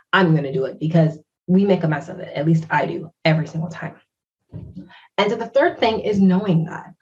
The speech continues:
For a lot of us, we simply don't know God. We don't know what he will do or won't do because we don't know him.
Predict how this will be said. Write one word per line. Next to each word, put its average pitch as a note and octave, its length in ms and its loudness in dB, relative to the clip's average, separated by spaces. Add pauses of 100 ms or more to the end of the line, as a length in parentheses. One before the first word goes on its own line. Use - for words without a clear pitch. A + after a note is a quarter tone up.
(320)
For F#3+ 100 0
a F#3+ 100 2
lot F3+ 260 2
of G#3+ 100 0
us, F#3 260 0
we A3+ 320 -4
simply B3+ 720 -4
don't - 420 -2 (140)
know G3 460 0
God. D#3+ 420 -4 (360)
We A#3+ 140 -6
don't F#3+ 580 0
know F3 580 4 (160)
what F#3+ 240 0
he G3 220 -2
will F3+ 320 4
do D#3+ 480 2
or D#3+ 100 0
won't F#3+ 380 -2
do D#3+ 360 -4
because F#3+ 200 -2
we F#3+ 100 2
don't F3+ 320 0
know D#3+ 140 4
him. D#3+ 340 -2